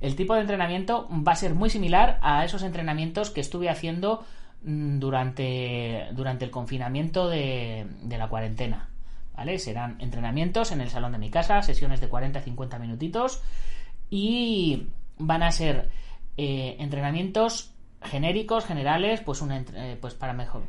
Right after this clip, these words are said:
pues empezaremos, eh,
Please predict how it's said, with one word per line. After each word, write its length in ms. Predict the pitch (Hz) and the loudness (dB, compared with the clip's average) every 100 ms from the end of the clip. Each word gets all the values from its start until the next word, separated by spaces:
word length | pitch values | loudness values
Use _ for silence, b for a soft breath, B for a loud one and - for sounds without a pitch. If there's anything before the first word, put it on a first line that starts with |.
| - | -2
pues 260 | - - - | -2 -2 -2
empezaremos, 880 | 139 135 131 143 151 170 165 - - B B B - | -2 0 0 0 0 2 2 2 2 B B B -6
eh, 840 | 165 147 139 127 123 120 117 110 | -2 0 0 -2 -4 -4 -6 -6